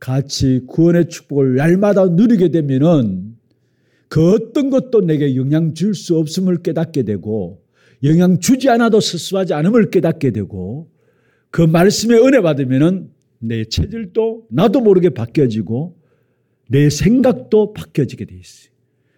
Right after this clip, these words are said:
그래서 가장 큰 응답과 축복이 있다면 우리의 마음과 생각이 바뀌어지는 겁니다.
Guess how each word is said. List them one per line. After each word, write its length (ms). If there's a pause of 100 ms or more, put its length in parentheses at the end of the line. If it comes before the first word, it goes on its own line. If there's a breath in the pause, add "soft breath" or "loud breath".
(220)
그래서 480 (240 soft breath)
가장 400
큰 180
응답과 760
축복이 380
있다면 280
우리의 260
마음과 480
생각이 460
바뀌어지는 460
겁니다. 380